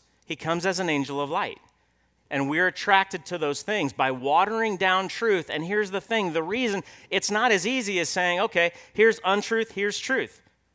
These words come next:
And there, there's a huge chasm in between. Here's untruth, here's truth. It's not that easy. Because the way that Satan decepts, this is why it's deception, the way that he decepts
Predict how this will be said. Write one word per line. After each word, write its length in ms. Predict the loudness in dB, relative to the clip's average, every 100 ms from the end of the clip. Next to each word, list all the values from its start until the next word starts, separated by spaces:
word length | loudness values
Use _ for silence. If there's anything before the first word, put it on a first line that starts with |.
| _ _ _ _ _ _ _
And 180 | 0 2
there, 160 | 2 0 _ _ -2
there's 200 | 0 0
a 60 |
huge 280 | -4 -6 -6
chasm 440 | 2 4 4 2
in 100 | 0
between. 320 | -2 2 0 0
Here's 340 | 2 2 4
untruth, 520 | 4 4 2 -4 -4
here's 300 | -2 0 0
truth. 360 | -4 -2 -2 -6 _ _ _ -4
It's 200 | -2 2
not 220 | 2 4
that 180 | 4 4
easy. 460 | -4 -6 -10 -14 _ _ _ _ _ _ _ _ _ _ _ _
Because 320 | -4 4 4 4
the 120 | 0
way 260 | 4 6
that 180 | 6 4
Satan 400 | 2 2 2 0
decepts, 640 | -2 0 2 4 4 2
this 160 | -4 -2
is 120 | -4
why 300 | -2 0 0
it's 180 | 0 -2
deception, 640 | -8 0 0 0 -4 -2 -2
the 80 |
way 200 | 0 2
that 140 | 2 0
he 120 | -6
decepts 640 | -6 -4 2 2 2 -2